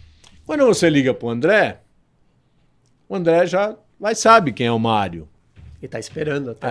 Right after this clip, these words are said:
Speaker 2: né?
Speaker 1: Esse é o referido validado. "Ah, mas é simples assim?"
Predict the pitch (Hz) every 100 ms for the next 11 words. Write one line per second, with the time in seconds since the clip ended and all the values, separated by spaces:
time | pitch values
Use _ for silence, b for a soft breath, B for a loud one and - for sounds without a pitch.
0 | 107 101 _ _ _ _ _ - 101 104
1 | 123 131 135 131 135 139 143 160 160 131
2 | 87 73 _ _ _ _ _ _ _ _
3 | - 269 240 180 160 175 - 214 233 170
4 | 127 117 110 160 131 82